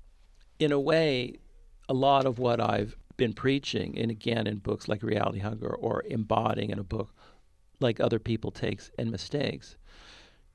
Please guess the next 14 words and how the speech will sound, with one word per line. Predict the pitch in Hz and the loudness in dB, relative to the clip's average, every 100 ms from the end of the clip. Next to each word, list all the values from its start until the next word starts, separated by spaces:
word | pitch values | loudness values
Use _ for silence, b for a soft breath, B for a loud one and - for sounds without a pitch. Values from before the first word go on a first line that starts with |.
| - - _ | -20 -20 _
in | 139 | 4
a | 135 | 6
way, | 127 151 156 123 120 | 8 8 10 8 4
one | - 143 131 120 | -2 0 0 0
could | - 127 | 0 0
misunderstand | 110 123 127 110 110 - - 123 120 117 - _ _ - | 2 0 0 -2 -4 -6 -4 -2 -2 -4 -12 _ _ 0
these | 117 - | 0 0
books | - 110 107 - - | 0 2 0 -4 -8
as, | - 113 110 101 - - | -4 -2 -2 -6 -8 -2
in | 117 | 2
a | 110 | 2
way, | 104 117 120 113 117 - | 2 4 4 4 0 0
a | 113 | 2
blueprint | 113 120 120 - 110 110 | 4 4 4 2 0 0